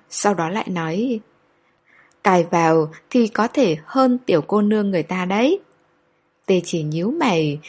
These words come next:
thì ra là chàng cố ý. Miệng chàng cử động như muốn cười, đứng dậy, mặc quân phục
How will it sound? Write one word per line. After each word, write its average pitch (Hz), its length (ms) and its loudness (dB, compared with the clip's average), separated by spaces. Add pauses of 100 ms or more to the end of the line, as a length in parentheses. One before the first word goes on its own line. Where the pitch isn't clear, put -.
(140)
thì 240 280 0
ra 269 180 0
là 180 160 -2
chàng 156 300 -8
cố 180 220 0
ý. 208 320 2 (540)
Miệng 214 240 4
chàng 170 340 -4
cử 190 140 2
động 190 300 0
như 196 160 2
muốn 175 300 -2
cười, 160 460 2 (280)
đứng 185 200 -2
dậy, 202 360 -2 (200)
mặc 208 260 0 (120)
quân 240 200 2
phục 170 240 -4